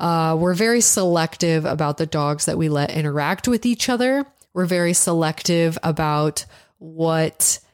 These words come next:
happens when the dogs go from being in a big space to a smaller space. So we have to think of space as pressure. So when I have a group of, let's say, ten dogs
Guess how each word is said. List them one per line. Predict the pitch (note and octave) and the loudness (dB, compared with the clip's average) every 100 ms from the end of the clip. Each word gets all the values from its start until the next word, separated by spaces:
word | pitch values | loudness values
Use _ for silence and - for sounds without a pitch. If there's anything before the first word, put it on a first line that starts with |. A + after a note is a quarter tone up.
| _ | _
happens | - F3 E3+ - E3 D#3+ D#3+ | -8 -2 -2 0 2 2 0
when | E3 D#3+ | 0 0
the | |
dogs | D#3 D3+ D3+ - | 0 0 0 -2
go | - D#3+ | 0 0
from | D#3 E3 D#3 | 0 0 0
being | D#3+ D#3+ | 0 0
in | D#3 | 0
a | C#3+ | 0
big | C#3+ E3+ D#3+ | 0 0 0
space | - - F3 A3 - | 0 0 0 0 0
to | - E3 | 0 0
a | D#3+ | 0
smaller | - D#3 C#3+ D#3+ | 0 0 0 0
space. | - - C4+ D4+ | 0 0 0 2
So | - - F#3 | 2 2 2
we | E3 | 2
have | D#3+ D#3+ | 0 -2
to | D#3+ | -4
think | E3 D#3 | -4 -2
of | D#3 | 0
space | - - D#3 E3 - - | 0 0 0 0 0 -2
as | D#3 D3+ - | -2 -2 -4
pressure. | - D3 - B3 E4+ E4+ - - - | -6 -6 -2 -2 -2 -4 -12 -16 -2
So | - G#3+ | 2 2
when | G#3+ | 2
I | A3 | 2
have | A3+ A3 G3+ F#3+ | 2 2 2 2
a | E3+ | -2
group | E3 F3 E3+ | 0 0 2
of, | E3 D#3+ D#3+ | 0 0 0
let's | D#3 D3+ | 0 0
say, | E3+ D3+ D3 | 0 2 0
ten | D3 - F3 E3 | -2 0 0 2
dogs | E3+ D3+ C3+ E3 G3+ - | 0 0 2 0 -2 -6